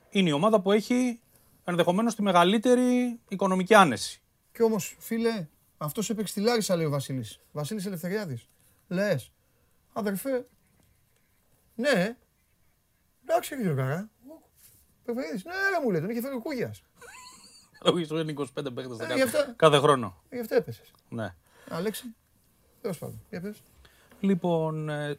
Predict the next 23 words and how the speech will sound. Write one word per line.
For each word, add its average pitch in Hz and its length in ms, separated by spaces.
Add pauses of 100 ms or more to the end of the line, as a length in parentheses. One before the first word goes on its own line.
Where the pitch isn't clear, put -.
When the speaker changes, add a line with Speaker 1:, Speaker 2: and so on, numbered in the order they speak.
Speaker 1:
αυτό 247 220
το 226 100
θέμα, 240 200
λοιπόν, 240 300
ε, 226 380
είναι 233 260
στην - 160
πρώτη 233 140
γραμμή 208 420 (280)
και 165 100
για 151 120
τον 131 120
Ολυμπιακό 120 400
και 202 60
για 190 100
τις - 100
άλλες 202 160
ομάδες. 180 400 (100)
Speaker 2:
Ναι. 190 220
Speaker 1:
Και 127 280
θα 160 60
το 156 80
εξηγήσω. 165 480